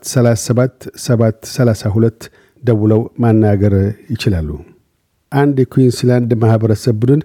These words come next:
ከአንድ የከሰል አምራች ድርጅትን ወደ ተባበሩት መንግስታት ዘንድ በአቤቱታ ስሚ አቅርበዋል። ሴቭ ዘ ዶውስን የገበሬዎች ቡድን አቤቱታውን ያቀረበው በማዕከላዊ ኩዊንስላንድ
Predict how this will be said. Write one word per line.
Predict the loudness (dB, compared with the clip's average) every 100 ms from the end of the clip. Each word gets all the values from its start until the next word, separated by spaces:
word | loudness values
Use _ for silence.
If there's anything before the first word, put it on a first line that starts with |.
| -6
ከአንድ | -12 -4 0 2
የከሰል | 2 0 0 0 0
አምራች | 0 -2 2 2 0 -4
ድርጅትን | -2 0 -2 -4 -4 -4 _ _ _ -6
ወደ | -2 0
ተባበሩት | 0 0 0 -2 -2 -4
መንግስታት | 0 0 -2 -6 -4 -4
ዘንድ | -2 0 0 -2 -6
በአቤቱታ | -2 0 2 0 -2 -6 -6 -6
ስሚ | -2 2 2 2 0 -2 _ _ -6
አቅርበዋል። | -2 -2 -2 -6 -10 -14 _ -8
ሴቭ | 0 0 0 -6 -6
ዘ | 0
ዶውስን | 2 2 0 -2 -2 -4 _
የገበሬዎች | 0 0 0 0 2 2 2 0 -2 -2 -4
ቡድን | -2 0 0 -2 -6 -6
አቤቱታውን | -2 0 -2 0 2 2 0
ያቀረበው | -4 0 0 0 0 -2 -2
በማዕከላዊ | -2 2 2 0 0 2 2 2 -2
ኩዊንስላንድ | -2 2 2 0 0 0